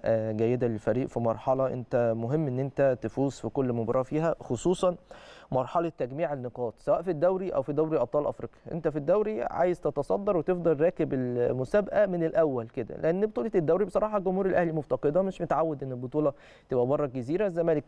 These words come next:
وفق وفاز بيها الموسم الماضي، فبالتالي مهم قوي إن أنت ترجع البطولة لمكانها ال-، الطبيعي، لأن ده هدف أساسي عند كل جماهير النادي الأهلي وعند المنظومة الأهلاوية بشكل عام،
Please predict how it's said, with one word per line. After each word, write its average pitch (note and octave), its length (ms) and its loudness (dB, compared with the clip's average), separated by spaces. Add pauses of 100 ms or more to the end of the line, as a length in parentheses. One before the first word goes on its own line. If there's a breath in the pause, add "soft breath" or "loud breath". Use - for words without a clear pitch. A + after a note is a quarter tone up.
(200)
وفق C#3 460 0
وفاز B2 400 2
بيها C3 260 0
الموسم B2 600 -2
الماضي، G3 380 0 (500 loud breath)
فبالتالي F3+ 580 0
مهم D#3 260 0
قوي D#3+ 160 2
إن D#3 60 -2
أنت D#3 160 -2
ترجع C#3+ 400 2
البطولة B2+ 380 -2
لمكانها C#3 440 -2
ال-، B2 140 -2
الطبيعي، C3 800 0
لأن B2 520 0 (200)
ده C3 100 4
هدف C#3+ 300 0
أساسي C3 340 0
عند A#2+ 220 -2
كل B2+ 280 0
جماهير A#2+ 260 2
النادي C#3 240 2
الأهلي G#3+ 220 2
وعند G3 180 2
المنظومة E3 360 2
الأهلاوية C3 320 2
بشكل C3+ 300 -2
عام، C3+ 160 -2